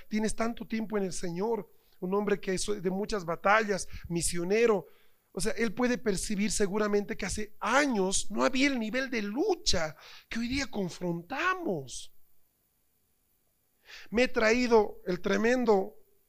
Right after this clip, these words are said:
clavo que me han mandado las profetas de Estados Unidos para destruir el movimiento gay. Sigue en mi casa durmiendo el sueño de los justos.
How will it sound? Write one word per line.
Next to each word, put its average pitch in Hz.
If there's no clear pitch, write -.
clavo 220
que 208
me 208
han 214
mandado 208
las 190
profetas 214
de 175
Estados 208
Unidos 190
para 185
destruir 190
el 220
movimiento 196
gay. 170
Sigue 240
en 233
mi 202
casa 220
durmiendo 190
el 180
sueño 202
de 180
los 165
justos. -